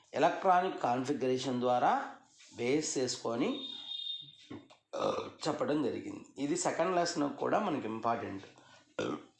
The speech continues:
అంటే అప్పటి వరకు, ఇప్పటి వరకు ఎలక్ట్రానిక్ కాన్ఫిగరేషను అంటే ఎలక్ట్రాన్ యొక్క బిహేవియర్ చెప్పేంత వరకు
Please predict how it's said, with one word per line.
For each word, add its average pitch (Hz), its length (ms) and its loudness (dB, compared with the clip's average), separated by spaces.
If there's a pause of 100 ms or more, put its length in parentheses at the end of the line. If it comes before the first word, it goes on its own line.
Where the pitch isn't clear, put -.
(320)
అంటే 151 340 2
అప్పటి - 360 2
వరకు, 156 340 2 (800)
ఇప్పటి 160 180 2
వరకు 139 680 2 (520)
ఎలక్ట్రానిక్ 156 720 2
కాన్ఫిగరేషను 135 1120 0 (220)
అంటే 151 680 0
ఎలక్ట్రాన్ 143 380 2
యొక్క 151 160 2
బిహేవియర్ 131 640 2
చెప్పేంత 135 540 0
వరకు 143 640 2